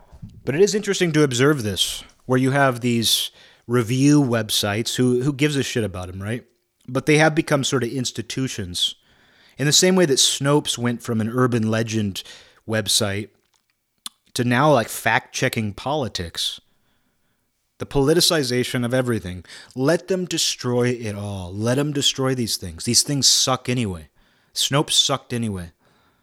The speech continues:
Rotten Tomatoes, I never even looked at it once until I heard about this stuff. I literally never went there to see what people thought about a movie. It sucked anyway.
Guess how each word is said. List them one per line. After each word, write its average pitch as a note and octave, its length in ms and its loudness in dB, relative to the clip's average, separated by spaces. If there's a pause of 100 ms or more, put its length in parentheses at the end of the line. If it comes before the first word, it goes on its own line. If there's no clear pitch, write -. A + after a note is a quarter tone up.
(520)
Rotten C#3+ 220 0
Tomatoes, C3 400 0
I B2 40 4
never C3 180 0
even A#2+ 180 -2
looked A#2+ 180 -4
at B2 100 0
it G#2 100 -2
once A2+ 420 0
until G#2+ 300 -4
I G2 60 -2
heard G#2+ 180 -2
about G2+ 220 -4
this A#2+ 140 -2
stuff. - 300 -6
I F#2+ 40 -6
literally B2+ 440 2
never B2 340 2
went A2 280 -6
there G#2 320 -4 (280)
to A#2 100 -2
see A#2+ 280 0
what A2+ 160 -2
people G#2 240 -4
thought G#2 300 -4
about G2 200 -6
a G2 40 -6
movie. G2+ 400 0 (420)
It G#2+ 120 -4
sucked - 380 0
anyway. G2 420 -2